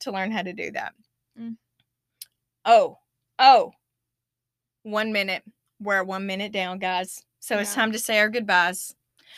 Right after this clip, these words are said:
Speaker 1: Hopefully we'll be, um, back a lot sooner.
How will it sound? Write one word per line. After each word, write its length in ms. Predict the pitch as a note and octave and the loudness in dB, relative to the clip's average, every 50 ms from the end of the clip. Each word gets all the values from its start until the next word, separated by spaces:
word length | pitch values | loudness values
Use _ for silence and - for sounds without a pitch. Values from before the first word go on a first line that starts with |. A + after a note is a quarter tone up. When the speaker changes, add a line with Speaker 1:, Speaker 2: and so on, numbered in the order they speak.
| - - - - | -20 -20 -10 0
Speaker 1:
Hopefully 380 | - E4 D#4+ E4+ A#4 A#4+ B4 B4 A4 | 4 4 4 4 2 2 4 4 4
we'll 200 | A4 G4+ F4 C#4 | 4 2 -2 -2
be, 400 | C#4 D#4+ D#4+ D#4 D4+ D#4 D#4 D4+ C#4 | 0 0 2 2 2 2 2 0 0
um, 640 | - - B3 B3 B3 A#3+ A#3 A3 A3 G#3+ G3+ F#3+ - | 2 2 2 2 2 2 2 0 -2 -4 -6 -8 -10
back 380 | - G3 - G#3+ G#3 G3+ G3 - | -8 -4 0 2 2 2 0 0
a 80 | - G3+ | -4 -6
lot 320 | G3+ F#3+ F3+ F3+ F3+ - | -2 0 2 2 2 0
sooner. 560 | - - - F#3 E3 C#3 B2+ - - G#3+ G#3+ | -2 -8 -10 -8 -8 -8 -8 -8 -8 -10 -14